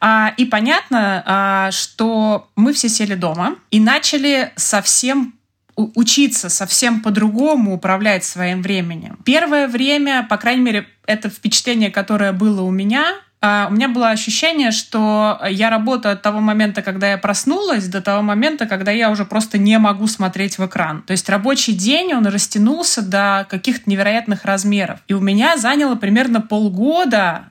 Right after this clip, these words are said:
а, такой период трансформации мышления, того, чтобы перейти на управление рабочим временем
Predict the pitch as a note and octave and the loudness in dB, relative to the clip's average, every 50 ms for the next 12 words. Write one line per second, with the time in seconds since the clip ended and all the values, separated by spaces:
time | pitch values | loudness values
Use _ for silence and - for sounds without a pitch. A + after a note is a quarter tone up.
0 | _ _ - - F#3 F#3 F#3+ F#3 F#3 F#3 F#3 F3+ F3+ - - G3 F#3+ - - A#3 | _ _ -4 -2 -2 0 0 0 0 0 0 -2 -4 -4 -4 -6 -4 -2 0 0
1 | A3 A3 A3 - G#3 A#3 C4+ C4 A#3+ A#3+ - G#3 G3+ G3 - - - F#3+ F#3 F#3+ | 0 0 0 0 2 2 2 0 0 0 0 0 0 0 -2 -2 -2 -2 -2 0
2 | A3 C4 C#4 C4+ - - G#3+ F#3+ F#3+ F#3 F#3 F#3+ F3 - - A3 A#3+ D4 F#4 G#4 | 0 0 0 -2 -4 -4 -2 -2 0 0 0 -2 -2 -2 -2 0 0 0 0 0
3 | F4+ C#4 A#3+ G#3+ F#3+ F3+ - F3 F#3 A3+ A3 - A#3+ G#3 G3+ F3+ - - G#3+ G#3 | 0 2 2 2 0 -2 -4 -4 -4 -2 -2 0 0 -2 -2 -2 0 0 2 2
4 | G#3 G#3 G#3+ - - B3+ C4+ D4+ D#4+ D#4 - - - - - - - - - - | 2 0 0 -2 0 0 0 0 0 -4 -12 -18 -20 -20 -20 -20 -20 -20 -8 0
5 | - G3+ A3 A3+ A3 G#3+ G#3 - G#3 G#3 G3+ G#3+ A3+ B3 B3+ B3 A#3+ A3 G3+ F#3+ | 2 4 4 4 4 2 0 0 -2 0 2 2 2 2 2 2 2 2 2 2
6 | F#3 F3 E3+ E3 E3 - _ _ - F#3 G3+ G3+ G3+ F#3+ A#3 A#3+ G#3 - - - | 0 -2 -2 -4 -6 -10 _ _ -2 0 2 2 2 2 2 2 2 0 -2 -6
7 | E3+ E3 F3+ F#3+ C#4 E4+ G#4+ G4 D4 A#3 F#3+ E3+ D#3+ D#3+ F3 | -6 -4 -2 -2 -2 -2 -2 0 0 0 0 -2 -4 -8 -12